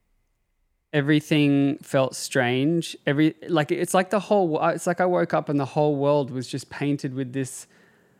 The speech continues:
with this glue, and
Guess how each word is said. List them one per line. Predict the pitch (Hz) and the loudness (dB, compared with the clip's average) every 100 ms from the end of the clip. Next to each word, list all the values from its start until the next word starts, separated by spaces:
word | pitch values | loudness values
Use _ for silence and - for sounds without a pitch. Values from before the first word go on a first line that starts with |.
| _ _ - | _ _ -6
with | 139 | -2
this | 131 123 | 0 0
glue, | - 131 120 139 123 104 151 - _ _ _ _ _ _ - | -2 -4 2 2 2 -2 -8 -12 _ _ _ _ _ _ 2
and | 143 139 135 135 131 127 | 6 6 6 4 2 -2